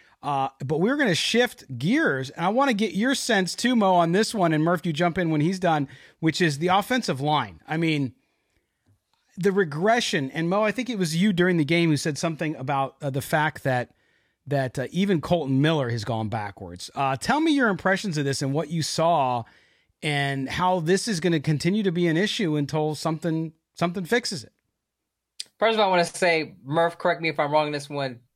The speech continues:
Speaker 2: there is no Raider win that is too ugly to celebrate. A win is a win. I don't care if the Raiders
Speaker 1: Yes.
Speaker 2: win three zero,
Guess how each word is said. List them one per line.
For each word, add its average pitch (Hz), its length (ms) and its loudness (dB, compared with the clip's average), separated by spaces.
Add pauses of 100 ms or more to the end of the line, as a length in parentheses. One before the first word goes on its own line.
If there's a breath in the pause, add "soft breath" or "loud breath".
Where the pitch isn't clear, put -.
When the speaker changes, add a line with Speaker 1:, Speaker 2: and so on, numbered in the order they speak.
(100)
Speaker 2:
there 160 120 6
is 139 140 -2
no 165 200 4
Raider 156 420 2
win 143 220 -4
that 131 100 -2
is 120 160 -8
too 147 260 -10
ugly 131 300 -2
to 117 80 -6
celebrate. 107 640 -4
A 127 80 -2
win 165 420 0
is 147 200 -4
a 135 60 0
win. 165 360 0
I 160 80 0
don't 175 160 -2
care 185 140 2
if 170 60 -4
the 165 60 -6
Raiders 151 300 0
Speaker 1:
Yes. 156 100 0
Speaker 2:
win 147 140 0
three 208 340 0
zero, 214 560 4